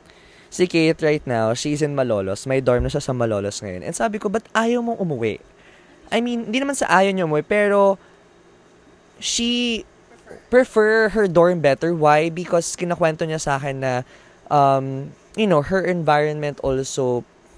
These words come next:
plays a great, um, plays a great influence on her peace of mind. Ngayon, nakakatulog na siya ng nine P M.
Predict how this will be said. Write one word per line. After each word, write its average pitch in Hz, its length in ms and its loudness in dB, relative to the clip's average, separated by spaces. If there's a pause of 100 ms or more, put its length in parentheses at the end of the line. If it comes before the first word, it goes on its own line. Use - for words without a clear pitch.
(100)
plays 165 560 0 (320)
a 170 80 4
great, 147 480 0 (480)
um, 131 640 4 (560)
plays 170 240 2
a 170 80 2
great 151 320 0
influence 135 480 -4
on 131 80 -6
her 127 80 -6
peace 123 240 -12
of 113 160 -8
mind. 135 320 -4
Ngayon, 202 240 0
nakakatulog 160 560 0
na 156 80 -6
siya 160 160 -6
ng 147 240 -6
nine 160 240 2
P 147 240 -2
M. 104 400 -4